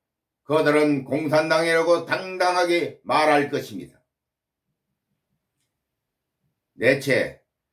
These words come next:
윤석열은 이재명의 부정선거로 언론 조작으로 이십사 시에 이재명이 팔점칠오 퍼센트 승리된 것으로 나타났고 미개표표는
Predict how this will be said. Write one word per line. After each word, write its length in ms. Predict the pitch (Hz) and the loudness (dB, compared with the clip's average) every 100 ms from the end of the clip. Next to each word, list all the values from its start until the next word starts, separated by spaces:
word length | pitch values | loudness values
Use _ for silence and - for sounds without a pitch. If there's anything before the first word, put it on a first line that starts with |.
| _ _ _ | _ _ _
윤석열은 840 | 117 151 156 156 160 160 165 156 - _ | -6 -4 0 0 2 0 0 -2 -14 _
이재명의 800 | - 160 185 170 180 202 190 131 | -4 -4 0 0 0 0 -2 -4
부정선거로 920 | 180 208 196 135 139 131 131 113 - _ _ _ _ _ _ _ _ _ _ _ _ _ _ | -2 0 0 -2 -4 -2 -2 -2 -4 _ _ _ _ _ _ _ _ _ _ _ _ _ _
언론 500 | 180 233 247 214 165 | 2 2 2 0 -2
조작으로 600 | 131 113 104 98 87 - _ _ _ _ _ _ _ | -4 -4 -4 -4 -8 -12 _ _ _ _ _ _ _
이십사 920 | 98 127 131 127 120 110 - 110 110 | -6 -2 -2 -2 -4 -6 -6 -2 -2
시에 480 | 123 117 107 101 - - | 0 0 0 -2 -8 -8
이재명이 920 | 135 175 156 143 - 170 170 139 - _ _ | -4 -2 0 0 0 0 0 -2 -8 _ _
팔점칠오 920 | 170 196 - 185 165 135 202 202 - | -4 -4 -6 -8 -8 -6 -2 -2 0
퍼센트 640 | 156 160 170 165 143 127 - _ _ _ | 0 2 0 0 -2 -4 -10 _ _ _
승리된 540 | - 165 170 160 147 | -16 -10 -6 0 2
것으로 280 | 143 139 131 | 2 0 0
나타났고 840 | 131 135 135 120 113 117 90 - _ _ _ _ _ _ _ _ _ _ _ | 0 0 0 0 -2 -4 -6 -6 _ _ _ _ _ _ _ _ _ _ _
미개표표는 1120 | - 131 131 131 127 - 120 - 123 113 107 | 0 2 4 2 0 -4 -8 -6 -6 -6 -8